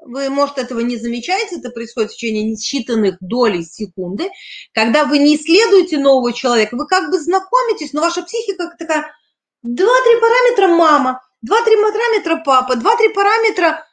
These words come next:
э, не знаю, там, старшая сестра, воспитательница в детском саде, первая учительница, дядя. И вы начинаете выстраивать отношения с людьми, как если бы это был папа, либо мама, ну, то есть какая-то любая внутренняя фигура. Теперь, а,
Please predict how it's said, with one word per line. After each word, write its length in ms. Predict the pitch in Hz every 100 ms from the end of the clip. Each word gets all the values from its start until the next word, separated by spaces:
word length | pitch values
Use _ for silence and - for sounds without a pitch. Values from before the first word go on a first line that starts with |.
| _ -
э, 260 | 254 247
не 120 | 262
знаю, 260 | 247 240 196
там, 100 | 208
старшая 440 | - 392 392 381
сестра, 360 | - 330 381 440
воспитательница 640 | - - - 320 320 311 302
в 40 |
детском 320 | 302 302 294
саде, 320 | 277 415 359 -
первая 320 | 302 277 285
учительница, 640 | 269 403 392 302 269 247
дядя. 800 | 220 226 339 381 285 311 294 294 _ _ _ _ - -
И 60 | 226
вы 80 | 302
начинаете 520 | 359 370 381 370 330
выстраивать 480 | 294 - 320 277 262
отношения 500 | 254 269 262 262 208
с 80 | -
людьми, 300 | 233 240 381 466 - -
как 300 | 330 320 233
если 420 | 226 302 - 247
бы 180 | 208 262
это 300 | 247 240 -
был 420 | 185 180 403 440 -
папа, 460 | 214 196 196 160 180
либо 280 | 214 165
мама, 400 | 160 214 220 208 -
ну, 60 | 214
то 40 |
есть 120 | 202
какая-то 340 | - 220 285 240
любая 360 | 208 285 247 214
внутренняя 440 | 220 262 254 262
фигура. 320 | 254 208 170 _ _ _ _ _
Теперь, 420 | - 208 202 - _ _ _ _ _ - 214 208 214 - -
а, 840 | 202 214 214 208 208 202 196 175